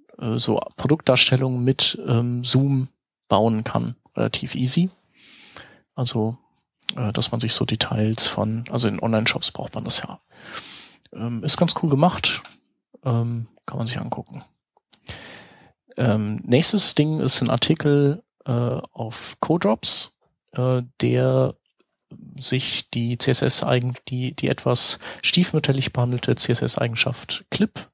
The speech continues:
anschaut und, und, äh, ja, demonstriert, was man mit der alles anstellen kann, ähm, und auch auf so ein paar Feinheiten, ähm, der I Es eingeht.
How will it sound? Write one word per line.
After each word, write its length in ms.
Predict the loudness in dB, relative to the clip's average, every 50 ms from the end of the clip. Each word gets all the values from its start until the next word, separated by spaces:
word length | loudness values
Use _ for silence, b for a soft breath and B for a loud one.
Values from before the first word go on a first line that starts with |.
| _ _
anschaut 600 | -4 -2 0 2 4 4 4 4 4 2 0 -2 B B B B B B B B B B
und, 460 | -6 -4 -2 -2 0 0 0 -2 -2
und, 400 | -2 -4 -4 -4 -4 -4 -6 -6 -4
äh, 260 | -6 -6 -4 -4 -2
ja, 200 | -2 0 0 0
demonstriert, 720 | 0 -2 -2 0 0 0 0 0 2 2 2 2 2 2
was 160 | 0 0 0 0
man 80 | -2
mit 160 | -2 -2 0
der 100 | 0 0
alles 180 | 0 0 -2 0
anstellen 480 | 0 2 2 2 4 4 2 2 2 0
kann, 440 | 0 0 0 2 2 0 -2 -2 B B B B B B B B B B -4
ähm, 540 | 0 4 4 4 4 4 2 2 0 -2 -4 _ _
und 400 | -14 -6 -4 -2 0 0 2 0
auch 100 | 0 2
auf 180 | 2 0 0 0
so 100 | 0 0
ein 120 | 0 0
paar 180 | 2 2 0 0
Feinheiten, 960 | 0 -2 2 4 4 4 4 4 4 2 2 0 -2 -2 0 0 -2 -4 B B B B B B B B B B -4
ähm, 380 | -2 -2 -2 -2 -2 -4 -6 -10 -12 _ -2
der 80 | -2 0
I 360 | 0 0 -2 -4 -2 0 2
Es 320 | 2 2 4 2 2 2 0
eingeht. 640 | -2 -2 -2 -2 -2 -4 -4 -4 -2 -4 -4 -6